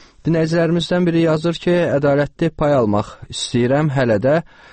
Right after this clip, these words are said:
Başqa bir dinləyici yazır ki, çoxu Sovetdən qalan zavodların içi boş olduğunu bilirdi. Özəlləşdirmə razborkası ancaq xidmət sahəsində idi. Heydər Əliyev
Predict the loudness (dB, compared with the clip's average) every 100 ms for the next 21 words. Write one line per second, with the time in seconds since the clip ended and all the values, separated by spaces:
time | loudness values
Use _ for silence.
0 | -20 -16 -6 -2 0 0 0 2 0 0
1 | 2 2 0 -2 -2 -2 0 -2 -2 -2
2 | -2 0 0 2 2 0 0 0 0 0
3 | 0 -2 -2 -2 0 0 2 0 0 0
4 | 0 -4 -14 -2 0 2 0 0 0 0
5 | 0 0 0 0 -2 0 0 2 0 0
6 | -2 -2 -2 -2 -2 -4 -4 -2 -2 0
7 | 0 0 -2 0 0 0 0 0 0 2
8 | 0 -2